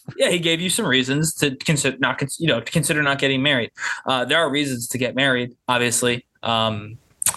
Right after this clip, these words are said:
I think the idea that there isn't love in, even in these marriages that end in divorce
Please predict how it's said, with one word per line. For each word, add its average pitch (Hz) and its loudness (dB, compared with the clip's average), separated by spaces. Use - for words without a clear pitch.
I 139 2
think 135 0
the 135 2
idea 131 2
that 123 0
there 120 0
isn't 123 0
love 123 -2
in, 143 0
even 143 2
in 127 2
these 123 0
marriages 117 0
that - -2
end 127 0
in 113 0
divorce 110 0